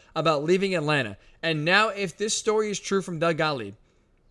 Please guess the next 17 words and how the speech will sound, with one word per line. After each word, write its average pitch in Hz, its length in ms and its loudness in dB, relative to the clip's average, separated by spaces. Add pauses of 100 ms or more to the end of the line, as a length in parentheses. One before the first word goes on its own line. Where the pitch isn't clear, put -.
(1000)
you 208 160 4
not 220 200 4
only 214 200 0
find 196 340 0
out, 180 120 0
you 175 60 -2
know, 160 120 0
or 151 140 0
you 175 260 -6
not 190 160 2
only 190 160 -4
see 180 160 -2
how 156 120 2
homesick 160 540 -4
Freddie 165 240 -2
Freeman 147 300 -4
was, 139 400 2